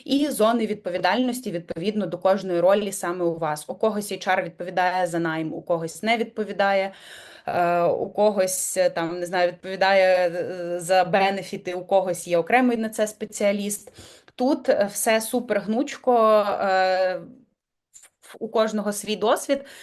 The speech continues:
тому визначаємо зони відповідальності по кожній ролі, наскільки, як це відповідно, і як це працює саме у вашій компанії, у вашій команді.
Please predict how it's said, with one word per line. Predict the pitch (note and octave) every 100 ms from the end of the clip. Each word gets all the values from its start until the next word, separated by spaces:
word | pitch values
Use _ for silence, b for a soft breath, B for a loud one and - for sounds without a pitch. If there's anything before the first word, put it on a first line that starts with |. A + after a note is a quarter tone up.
| B -
тому | A#3+ A3+ G3
визначаємо | F#3+ G#3 G#3 G3+ A#3 C#4+ C#4 A3+ A3 A3 G#3+ -
зони | G3+ G#3+ G#3+
відповідальності | F#3+ - F#3 F3+ F#3+ B3 C4 B3 - - A3 G#3+ G#3+ G#3 _
по | G3+ G#3+ G#3 F3+
кожній | - - G3+ G3+ F#3+ F3+
ролі, | F#3+ C4+ C4 A3+ G#3+ G#3 - _
наскільки, | G3+ G3+ - A3+ A3 G#3+ -
як | - G3 A#3 -
це | G#3
відповідно, | F#3+ F3 F3 G3+ A3 G#3+ G3 F#3+ F#3 -
і |
як | - E3+ G3 G3
це | F#3+
працює | - F3 G#3+ A3 F#3+
саме | - F#3 F#3+
у | - G3
вашій | E3+ F3 - E3+
компанії, | F3 E3 E3 E3 D3
у | -
вашій | D#3+ E3+ E3+
команді. | F3+ E3+ D#3+ -